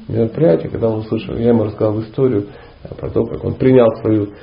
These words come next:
женщину в сердце, да, а потом пришел и случайно заметил, ну, домой приходит, а там ее уже кто-то другой принимает в сердце. Большой, крепкий,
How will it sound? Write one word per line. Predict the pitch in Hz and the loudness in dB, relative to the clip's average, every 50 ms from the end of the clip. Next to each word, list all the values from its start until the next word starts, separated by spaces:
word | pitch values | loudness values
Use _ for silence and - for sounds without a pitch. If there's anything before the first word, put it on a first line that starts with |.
| - - - _ | -20 -20 -18 _
женщину | - 107 117 127 120 113 120 113 107 104 101 | -4 2 4 4 4 4 2 -2 -2 -4 -4
в | - | -4
сердце, | - 135 139 151 147 - 143 - - - - | -2 2 2 4 2 2 -2 -6 -10 -6 -2
да, | 107 - 101 101 | -2 -2 -2 -2
а | - | -4
потом | - - - - 110 110 | -8 -8 -8 -8 -8 -6
пришел | - 107 110 110 - - 139 131 110 | -6 -6 -6 -4 2 2 4 4 4
и | 101 | 2
случайно | 101 - - - 113 110 107 104 | -2 -4 0 2 4 4 4 2
заметил, | 107 104 98 104 110 110 110 - 104 98 104 | 0 0 0 0 0 -2 -2 -4 -6 -8 -8
ну, | 113 120 107 104 101 - - - - - | -8 -10 -10 -10 -12 -14 -18 -20 -10 -6
домой | - 117 117 110 104 | -2 2 2 2 2
приходит, | - 104 107 - - 120 123 117 101 90 - | 0 -2 -6 -2 0 0 0 2 0 -2 -2
а | |
там | - - 110 110 | -2 -2 -2 -2
ее | 104 104 101 | 0 0 -2
уже | 101 101 98 | -2 -2 -4
кто-то | - - 101 101 101 | -6 -8 -8 -8 -8
другой | 101 107 104 101 113 110 104 | -8 -6 -4 -4 -4 -4 -4
принимает | - 101 101 98 95 92 92 92 | -4 -4 -4 -2 -2 -2 -4 -4
в | - - | -8 -10
сердце. | - 104 104 101 - - 101 - - - | -8 -6 -6 -6 -8 -12 -14 -12 -6 -4
Большой, | 110 101 - - 120 127 113 | -2 -2 -2 0 0 0 0
крепкий, | - - 104 107 110 110 - - - - | -2 -2 -2 -2 -2 -2 -4 -10 -16 -16